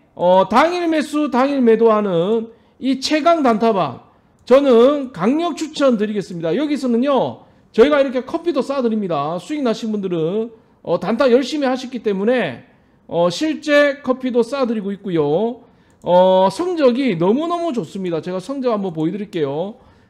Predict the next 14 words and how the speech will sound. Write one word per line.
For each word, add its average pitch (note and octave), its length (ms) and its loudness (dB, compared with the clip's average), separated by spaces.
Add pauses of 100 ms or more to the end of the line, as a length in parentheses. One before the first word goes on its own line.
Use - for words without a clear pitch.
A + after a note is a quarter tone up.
(220)
어, D#3 300 -2
여기는 D4 340 2
물리는 D#4+ 380 2
게 A3 80 2
없어요. F3 320 -4
무조건 E4 680 2
당일 D4+ 300 -2
샀어 C4 540 2
당일 B3+ 280 -2
다 G3 200 -6
팔아버리는 G#3 800 0 (500)
이 C4 200 -2
최강 D4 360 0
단타반 F#3 560 -2